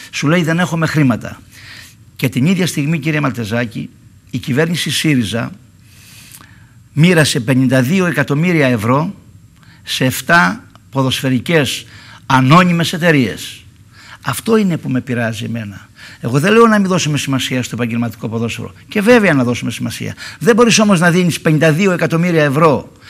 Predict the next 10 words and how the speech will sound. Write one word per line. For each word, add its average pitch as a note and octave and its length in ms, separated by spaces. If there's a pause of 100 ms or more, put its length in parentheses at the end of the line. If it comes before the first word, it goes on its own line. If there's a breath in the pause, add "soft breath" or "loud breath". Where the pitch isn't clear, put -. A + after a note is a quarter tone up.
(140 loud breath)
σε - 180
εφτά C#3 560
ανώνυμες D#3+ 640
ποδοσφαιρικές B2+ 500
εταιρείες D3 520 (320 loud breath)
και D#3 100
στο C#3+ 140
φουκαρά D#3 540
τον D#3 120
παράγοντα, C#3+ 800